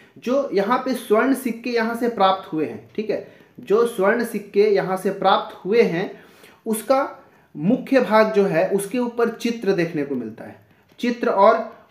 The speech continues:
उस वंश का थोड़ा बहुत उल्लेख भी देखने को मिलता है। और इसका जो पीछे का भाग है, पृष्ठ भाग, जो पीछे वाला भाग है उसमें कुछ भी नहीं लिखा हुआ, वो रिक्त है, खाली है।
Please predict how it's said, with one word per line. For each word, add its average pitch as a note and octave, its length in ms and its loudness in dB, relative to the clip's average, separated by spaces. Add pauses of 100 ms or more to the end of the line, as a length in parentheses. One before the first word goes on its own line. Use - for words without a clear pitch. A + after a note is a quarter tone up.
उस G#3 180 -4
वंश A3+ 360 0
का A3 140 -2 (140)
थोड़ा G#3+ 180 2
बहुत G3+ 360 0
उल्लेख G3+ 400 4
भी F3+ 220 -4
देखने F3 360 -2
को F#3 440 -6
मिलता D3 260 -2
है। A2+ 220 -8 (200)
और F3+ 140 6
इसका G3+ 200 0
जो A3 140 0
पीछे A#3+ 420 0
का G#3 160 2
भाग D#3+ 300 2
है, A2 60 -6 (220)
पृष्ठ A3+ 280 -2
भाग, F#3+ 260 4
जो F#3 100 0
पीछे G3+ 360 -2
वाला F#3+ 260 4
भाग E3 340 2
है - 320 0 (160)
उसमें A#3 320 -6
कुछ A3 180 -8
भी A#3+ 180 0
नहीं G3 160 2
लिखा F3+ 280 -2
हुआ, F#3+ 140 4
वो F#3+ 160 0
रिक्त E3 360 -6
है, D3 180 -8
खाली G#2+ 300 -8
है। G#2+ 100 -18